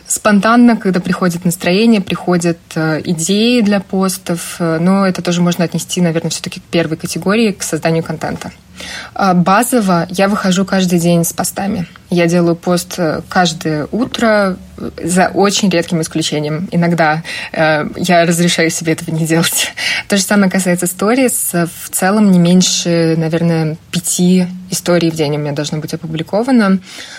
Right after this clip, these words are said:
Какой-то чёткой цифры по рекламным контрактам или интеграциям у меня нет. Обычно это всё происходит интуитивно, и в целом моя работа довольно сезонная. Есть здесь некоторые скачки. Например, январь —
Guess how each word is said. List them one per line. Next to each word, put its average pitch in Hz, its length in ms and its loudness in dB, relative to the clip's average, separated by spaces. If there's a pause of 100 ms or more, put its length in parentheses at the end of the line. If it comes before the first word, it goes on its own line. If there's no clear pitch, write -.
(140)
Какой-то 196 400 2
чёткой 202 460 0
цифры 180 480 0
по 170 320 2
рекламным 175 460 2
контрактам 170 640 -2
или 160 420 0
интеграциям 165 640 0
у - 20 0
меня 160 200 0
нет. 180 340 0
Обычно 180 340 -2
это 170 80 -2
всё - 140 -6
происходит 170 400 -4
интуитивно, 214 540 0
и 185 100 4
в 170 60 -8
целом 196 500 2
моя 170 220 2
работа 180 380 -2
довольно 175 300 2
сезонная. 160 640 -2 (320)
Есть 175 380 -2
здесь 165 260 -4
некоторые 175 400 0
скачки. - 520 -2
Например, 180 420 2
январь — 180 440 2